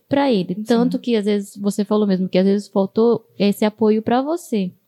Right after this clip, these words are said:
Speaker 1: Esse
Speaker 2: Sim.
Speaker 1: apoio pros dois, né? Pro casal. E, gente, aonde eles vão, eles levam o Arthur, viu? Eles não tão nem aí com a paçoca.
Speaker 2: Se
Speaker 1: Se
Speaker 2: cabe
Speaker 1: vai no
Speaker 2: nosso
Speaker 1: churrasco,
Speaker 2: filho.
Speaker 1: se vai no churrasco, ele tá.
Speaker 2: Ele tá.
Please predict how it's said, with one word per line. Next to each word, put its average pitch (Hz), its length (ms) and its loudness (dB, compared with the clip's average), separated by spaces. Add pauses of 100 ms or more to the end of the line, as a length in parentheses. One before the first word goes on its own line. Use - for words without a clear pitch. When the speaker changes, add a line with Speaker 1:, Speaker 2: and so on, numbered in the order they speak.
(800)
Speaker 1:
Esse 180 140 2
Speaker 2:
Sim. 185 60 2
Speaker 1:
apoio 190 240 4
pros 233 320 -2
dois, 196 420 2
né? 175 180 0
Pro - 180 -8
casal. 175 480 -4 (520)
E, 208 160 0
gente, 196 320 0
aonde 180 300 -2
eles 196 220 -2
vão, 180 200 -2
eles 190 160 0
levam 175 260 0
o 180 40 0
Arthur, 208 320 -2
viu? 175 120 -2
Eles 170 140 -6
não 185 160 -2
tão 185 220 -4
nem 170 520 -2
aí 269 220 0
com 269 60 -6
a 254 40 -6
paçoca. 254 580 -4 (420)
Speaker 2:
Se 226 120 -10
Speaker 1:
Se - 20 -6
Speaker 2:
cabe 220 280 0
Speaker 1:
vai 208 160 4
no 233 60 4
Speaker 2:
nosso 214 80 0
Speaker 1:
churrasco, 196 560 2 (100)
Speaker 2:
filho. 294 240 -2 (240)
Speaker 1:
se 226 140 2
vai 233 120 4
no 262 80 4
churrasco, 233 380 0
ele 269 140 -2
tá. 165 240 -6 (100)
Speaker 2:
Ele 190 120 -8
tá. 190 60 -18